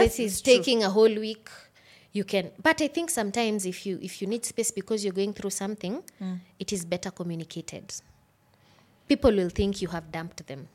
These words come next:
Speaker 1: Mm.
Speaker 2: and then they're overthinking. You just, you
Speaker 1: Yeah.
Speaker 2: can
Speaker 1: That's something I've learned. I think I tell you when I need space.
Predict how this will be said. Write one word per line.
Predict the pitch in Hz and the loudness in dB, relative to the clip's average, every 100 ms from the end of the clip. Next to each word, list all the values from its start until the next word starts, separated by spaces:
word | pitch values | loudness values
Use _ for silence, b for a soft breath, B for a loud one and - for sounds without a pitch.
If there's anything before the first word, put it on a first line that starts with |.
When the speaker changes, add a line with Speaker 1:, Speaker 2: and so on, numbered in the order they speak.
| - | -6
Speaker 1:
Mm. | 185 175 170 165 | -2 -2 -4 -4
Speaker 2:
and | 180 175 | -2 -2
then | 190 | -2
they're | 185 | -4
overthinking. | 165 147 - 156 160 - - | -6 -10 -12 -14 -14 -16 -12
You | 190 196 | -8 -4
just, | 180 180 | -2 -2
you | 190 | 0
Speaker 1:
Yeah. | 202 180 | 2 2
Speaker 2:
can | 170 175 - _ b _ | 0 -10 -20 _ b _
Speaker 1:
That's | 269 320 | 2 4
something | 277 269 226 | 0 0 -2
I've | 175 | -2
learned. | 214 202 | -4 -2
I | 214 | -4
think | 226 294 | -6 -6
I | 208 | -6
tell | 196 226 | -4 -4
you | 214 196 | -2 -4
when | 175 170 | -4 -4
I | |
need | 175 190 - | -6 -8 -12
space. | - 175 | -10 -10